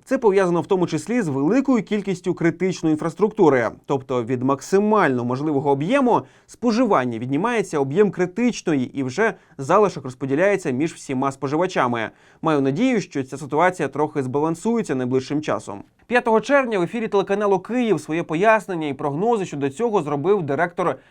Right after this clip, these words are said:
енергетичних програм Центру Разумкова Володимир Омельченко. Каже, така ситуація може бути щонайменше до двадцять четвертого червня,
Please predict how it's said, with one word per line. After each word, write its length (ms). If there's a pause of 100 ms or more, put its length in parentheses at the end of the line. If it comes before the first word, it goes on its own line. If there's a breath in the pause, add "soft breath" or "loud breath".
(140)
енергетичних 680
програм 380
Центру 420
Разумкова 800 (260 loud breath)
Володимир 520
Омельченко. 680
Каже, 400
така 260
ситуація 560
може 300
бути 380 (200 soft breath)
щонайменше 560
до 200
двадцять 260
четвертого 440
червня, 540